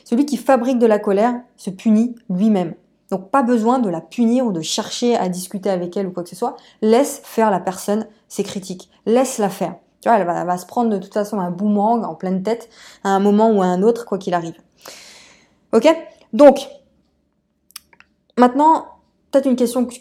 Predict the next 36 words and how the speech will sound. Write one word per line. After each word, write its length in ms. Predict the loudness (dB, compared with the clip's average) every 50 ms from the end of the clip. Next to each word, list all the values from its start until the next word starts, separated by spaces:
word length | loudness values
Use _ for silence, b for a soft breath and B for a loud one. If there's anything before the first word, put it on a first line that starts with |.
| _
que 120 | -10 -8 -8
tu 160 | -8 -8 -10
te 80 | -8
poses, 400 | -2 0 0 2 2 0 -4 -6 -10 -12
mais 140 | -12 -12
que 160 | -4 -2 -2 -2
faire 320 | 0 0 0 0 0 0
quand 100 | -2 0
même 200 | 2 2 2 4
malgré 340 | 4 2 2 0 0 0 0
la 120 | 0 0
critique, 420 | -2 -4 -8 -8 -6 -6 -4 -4 -2
même 200 | -2 -2 -2 -4
si 380 | -4 -6 -4 -4 -4 -4 -4 -6
je 80 | -6 -8
sais 340 | -8 -4 -2 -2 0 -2
que, 400 | -2 -4 -4 -2 0 0 0 0 -2
euh, 120 | -6 -8 -10
il 60 | -12
faut 120 | -14 -10
pas 140 | -8 -8 -8
que 60 | -8
je 40 | -10
prenne 200 | -10 -6 -4 -4
les 80 | -4 -4
choses 180 | -6 -10 -14
pour 180 | -10 -8 -8 -6
moi 140 | -4 -6 -6
personnellement, 800 | -6 -8 -10 -10 -8 -6 -4 -2 -2 0 0 2 2 2 2 0
même 220 | 0 -2 -4 -6
si 340 | -8 -8 -8 -6 -4 -4 -4
je 60 | -4
dois 100 | -4 -4
refuser 460 | -4 -4 -8 -10 -8 -6 -2 -2 -2
le 60 | -2
cadeau, 420 | 0 0 0 2 2 2 2 2